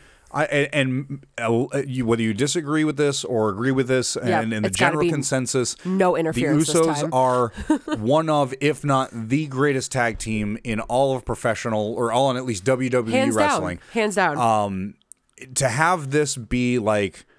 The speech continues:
Speaker 1: the big crescendo that the, these guys gain from their career, like, they have been tag team champions.
Speaker 2: They are the
Speaker 1: They have
Speaker 2: longest
Speaker 1: won
Speaker 2: running tag team in W W E history.
Speaker 1: They are Raw, SmackDown, and Universal Tag Team Champions.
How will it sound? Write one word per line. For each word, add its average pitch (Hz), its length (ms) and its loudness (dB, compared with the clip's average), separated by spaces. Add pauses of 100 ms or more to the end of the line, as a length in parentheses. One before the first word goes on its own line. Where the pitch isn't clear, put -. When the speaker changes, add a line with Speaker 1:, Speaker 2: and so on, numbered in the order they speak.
(380)
Speaker 1:
the 117 280 0
big 98 420 -4
crescendo 120 600 0
that 101 240 -4
the, 113 260 0
these 113 300 -4
guys 107 340 0
gain 101 260 -2
from 98 180 -8
their 98 180 -2
career, 95 400 -2
like, 82 180 -4
they 107 140 2
have 101 120 0
been 95 160 -2
tag 117 280 -2
team 123 200 -4
champions. 104 600 -6
Speaker 2:
They 202 120 0
are 196 100 2
the 185 80 2
Speaker 1:
They 180 80 0
have 185 80 4
Speaker 2:
longest 220 240 0
Speaker 1:
won 220 80 2
Speaker 2:
running 208 220 0
tag 185 340 -2
team 196 260 -4
in 190 300 -2
W 185 300 -2
W 170 260 -2
E 160 100 -2
history. 151 360 -4
Speaker 1:
They 117 180 2
are 117 320 2
Raw, 131 600 0
SmackDown, 135 840 -2
and 143 320 -2
Universal 123 540 0
Tag 104 320 -2
Team 101 220 -6
Champions. 90 640 -8